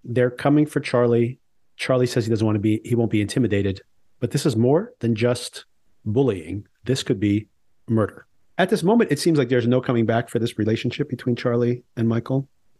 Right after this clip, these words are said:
But we're only halfway through the season, so I have a feeling they will still cross paths yet again. Here's another great sequence here where the Baxters all have dinner together, always at this hotel.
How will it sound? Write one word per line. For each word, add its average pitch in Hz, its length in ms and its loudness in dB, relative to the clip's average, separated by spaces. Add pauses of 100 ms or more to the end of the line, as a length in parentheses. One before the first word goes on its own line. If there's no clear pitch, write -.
But 135 100 0
we're 180 100 4
only 214 140 4
halfway 156 220 2
through 131 120 0
the 113 80 2
season, - 340 -4
so - 220 -4
I 110 60 0
have 123 100 0
a 120 40 0
feeling 131 360 0
they 107 100 0
will 180 460 2 (160)
still 131 220 0
cross - 360 -4
paths - 460 -6
yet 101 80 -2
again. 95 260 -4 (400)
Here's 208 160 0
another 156 240 4
great 123 380 0 (320)
sequence 110 420 -4
here 175 300 0 (380)
where 214 120 2
the 196 80 2
Baxters 131 640 0
all 127 300 4
have 113 280 0
dinner 110 220 0
together, 110 500 -2 (400)
always 233 240 2
at 185 80 -2
this 160 120 -2
hotel. 147 420 -4